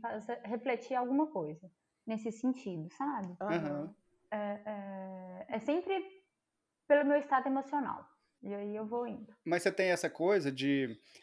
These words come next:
Speaker 3: "Ah, eu vou assistir tal filme que é de tal diretor." Você tem algum diretor
Speaker 1: Não,
Speaker 3: preferido?
Speaker 1: não
Speaker 3: Algum,
Speaker 1: tenho.
Speaker 3: algum ator
Speaker 1: Não
Speaker 3: preferido?
Speaker 1: tenho, não tenho.
Speaker 3: Hum.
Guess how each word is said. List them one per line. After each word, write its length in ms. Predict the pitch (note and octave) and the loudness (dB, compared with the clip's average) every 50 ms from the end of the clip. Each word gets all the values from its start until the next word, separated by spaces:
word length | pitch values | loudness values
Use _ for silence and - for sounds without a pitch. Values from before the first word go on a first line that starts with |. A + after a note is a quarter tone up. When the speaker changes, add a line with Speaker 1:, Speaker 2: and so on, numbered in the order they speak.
| - _ | -8 _
Speaker 3:
"Ah, 200 | D3+ D3+ E3 F3 | 2 4 6 8
eu 60 | D#3+ D3 | 6 6
vou 160 | C3 D#3 E3 | 6 6 6
assistir 360 | D#3+ D#3+ F3 D#3+ - - D3+ | 6 6 2 0 2 0 4
tal 180 | - D#3 D3 C#3+ | 8 8 6 6
filme 380 | - - - D#3+ E3+ F3 E3+ | 6 2 2 4 4 4 2
que 100 | D#3+ E3+ | 2 2
é 40 | E3+ | 0
de 100 | D#3 - | 0 4
tal 140 | - D3+ D3+ | 6 6 6
diretor." 580 | C#3 C#3+ D#3+ D3+ C#3+ D3 - A#2+ G#2+ G#2+ - - _ | 6 4 2 2 0 2 0 -4 -4 -4 -8 -12 _
Você 120 | - - | -4 -2
tem 140 | - - D#3+ | 4 6 6
algum 260 | D#3+ D3+ C3+ C#3+ D3 | 6 6 6 4 4
diretor 720 | C#3 A#2+ C3+ C3+ - F4+ - F#4+ - C3 D3+ D#3+ E4 - C#3+ | 4 4 4 4 4 4 4 4 4 6 6 8 8 8 8
Speaker 1:
Não, 60 | - | 6
Speaker 3:
preferido? 520 | - - - D#4 C3 - C3 - D3+ D#3+ D#4 | 4 4 4 2 2 2 4 6 6 6 6
Speaker 1:
não 40 | D4 | 4
Speaker 3:
Algum, 240 | - C4+ - - - | 6 6 6 4 4
Speaker 1:
tenho. 320 | A#3+ A#3 A#3 A#3 A3+ - - | 2 0 -4 -6 -6 -4 -2
Speaker 3:
algum 260 | C3 C3 B2+ D3+ D#3 | -2 0 4 4 4
ator 520 | D3+ C#3 - - - C#3+ D3 E3 E3+ D#3+ C#3 | 4 4 0 0 0 2 4 4 4 2 0
Speaker 1:
Não 60 | - | -6
Speaker 3:
preferido? 680 | - - C3 - C3 B2 A#2 B2+ C4+ C#4+ - C#4 C#4 C#4+ | -12 -12 -6 -4 -4 0 2 2 2 2 2 0 -2 -4
Speaker 1:
tenho, 480 | C4 B3 A#3 A3 G#3 G#3 G3+ G#3 G3+ - - _ | -4 -4 -4 -4 -4 -4 -4 -6 -6 -10 -12 _
não 200 | A#3 A3+ A#3 B3 A#3+ | -8 -6 -6 -6 -6
tenho. 360 | - E3+ D#3 D3+ D#3 D#3 E3+ - _ _ _ _ _ _ _ _ _ _ _ _ _ _ _ _ _ _ _ _ _ _ _ _ _ _ _ _ | -8 -10 -8 -8 -8 -10 -12 -12 _ _ _ _ _ _ _ _ _ _ _ _ _ _ _ _ _ _ _ _ _ _ _ _ _ _ _ _
Speaker 3:
Hum. 460 | C3 B2 B2 B2 B2 B2 A#2+ A#2 | -8 -6 -6 -6 -6 -8 -8 -10